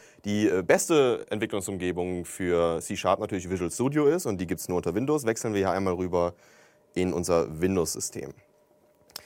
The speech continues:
Ich hab's eingangs schon erwähnt, äh, Xamarin kommt mittlerweile vorinstalliert mit jeder Visual Studio Version. Ich hab im Installer die Möglichkeit, immer anzuklicken, ja, ich möchte auch eine Xamarin-Installation mitbekommen. Und, ähm, hab dann die Möglichkeit, wenn ich hier oben auf New Project klicke,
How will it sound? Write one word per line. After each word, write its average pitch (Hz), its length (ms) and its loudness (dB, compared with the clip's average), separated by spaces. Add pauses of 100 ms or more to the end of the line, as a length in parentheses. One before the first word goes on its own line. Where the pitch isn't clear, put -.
(420)
Ich 110 100 6
hab's 151 120 6
eingangs 156 320 4
schon 147 120 -2
erwähnt, 135 420 2
äh, 131 80 4
Xamarin 151 520 2
kommt 131 200 2
mittlerweile 131 440 4
vorinstalliert 143 800 2
mit 120 160 -2
jeder 117 340 4
Visual 104 220 0
Studio 98 340 -2
Version. 85 360 2
Ich 82 80 -4
hab 110 100 0
im 107 160 0
Installer 110 460 4
die 117 80 -2
Möglichkeit, 113 500 0
immer 113 140 0
anzuklicken, 117 480 -2
ja, 98 240 2
ich - 120 -8
möchte 110 300 -4
auch 98 240 0
eine 101 220 -2
Xamarin-Installation 123 960 -2
mitbekommen. 135 560 -4 (720)
Und, 117 440 4
ähm, 107 320 2
hab 110 120 0
dann 113 160 6
die 127 40 2
Möglichkeit, 123 520 0
wenn 101 100 2
ich 95 120 -4
hier 101 180 0
oben 160 340 2
auf 98 320 2
New 98 220 0
Project 135 500 0
klicke, 131 400 2